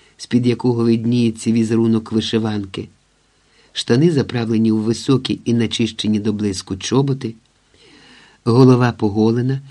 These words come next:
над вустами густі підкручені вуса. На жінці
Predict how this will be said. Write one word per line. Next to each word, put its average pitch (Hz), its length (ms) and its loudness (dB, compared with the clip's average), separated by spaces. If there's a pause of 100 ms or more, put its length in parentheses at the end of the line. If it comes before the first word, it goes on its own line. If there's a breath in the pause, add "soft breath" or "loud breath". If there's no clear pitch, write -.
(480 loud breath)
над 120 240 2
вустами 127 680 -2
густі 117 680 -2 (320 soft breath)
підкручені 107 720 -2
вуса. 90 400 -10 (1400)
На 131 160 2
жінці 170 600 2